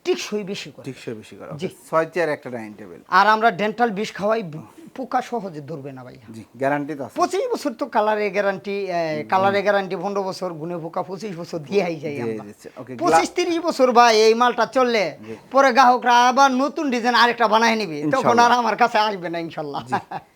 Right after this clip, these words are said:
Speaker 2: এটার গ্লাসের সাইজ?
Speaker 1: গ্লাস তিন ফিট by পাঁচ ফিট।
Speaker 2: তিন ফিট by পাঁচ ফিট,
Speaker 1: জি।
Speaker 2: সুন্দর ভিক্টোরিয়া শেপের একটা গ্লাস, টেন মিলি গ্লাস।
Speaker 1: টেন এম এল গ্লাস।
Speaker 2: এটার উপর বাচ্চারা উঠলেও কিন্তু কিছু হবে না?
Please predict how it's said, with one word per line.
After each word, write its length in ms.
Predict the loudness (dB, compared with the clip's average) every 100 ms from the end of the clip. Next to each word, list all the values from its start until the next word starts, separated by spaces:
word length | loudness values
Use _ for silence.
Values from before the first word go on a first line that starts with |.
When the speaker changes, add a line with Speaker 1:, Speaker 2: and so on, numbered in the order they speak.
| _ -10
Speaker 2:
এটার 340 | -2 0 0
গ্লাসের 360 | 2 2 2 -4
সাইজ? 280 | -2 -2 -2 -10 _ _ 0
Speaker 1:
গ্লাস 300 | 4 4 4
তিন 180 | -4 -6
ফিট 180 | -6
by 140 | -8 -8
পাঁচ 120 | -8 -10
ফিট। 100 | -20 _ _ -12
Speaker 2:
তিন 140 | -10
ফিট 120 | -6
by 140 | -6 -2
পাঁচ 220 | 0 -2 -2
ফিট, 120 | -10
Speaker 1:
জি। 180 | -10 -8
Speaker 2:
সুন্দর 220 | -6 -4
ভিক্টোরিয়া 560 | -6 -8 -6 -2 0 -2
শেপের 280 | -4 -8 -8
একটা 200 | -8 -6
গ্লাস, 280 | -2 -2 -2 -4
টেন 160 | -2
মিলি 180 | 0 -2
গ্লাস। 240 | -4 -6 -14 _
Speaker 1:
টেন 180 | 2 4
এম 100 | -2
এল 180 | -6 -10
গ্লাস। 260 | -12 -12
Speaker 2:
এটার 220 | -4 -2
উপর 160 | -2 -2
বাচ্চারা 380 | -2 -2 -2 -2
উঠলেও 340 | -4 -4 -6
কিন্তু 200 | -6 -10
কিছু 220 | -12 -4
হবে 200 | -4 -2
না? 180 | -8 -12